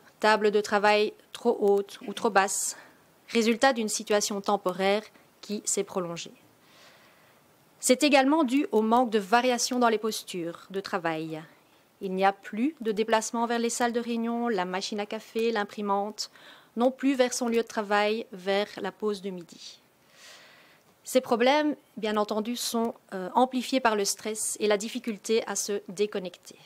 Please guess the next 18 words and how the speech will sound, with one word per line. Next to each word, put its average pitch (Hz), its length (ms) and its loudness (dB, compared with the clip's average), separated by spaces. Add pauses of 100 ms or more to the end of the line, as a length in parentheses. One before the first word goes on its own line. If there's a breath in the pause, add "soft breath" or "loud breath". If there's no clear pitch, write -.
(1300 loud breath)
De 208 100 0
manière 220 320 2
générale, 202 680 2
on 220 100 -6
peut 233 160 0
dire 208 260 -2 (240)
que 220 220 0 (120)
tout 330 140 4
le 285 120 2
monde 233 240 2
est 220 120 0
exposé 214 460 -2
au 208 60 0
stress - 500 -8
lié 202 240 0
à 190 60 2
la 185 80 -4
situation. - 580 -10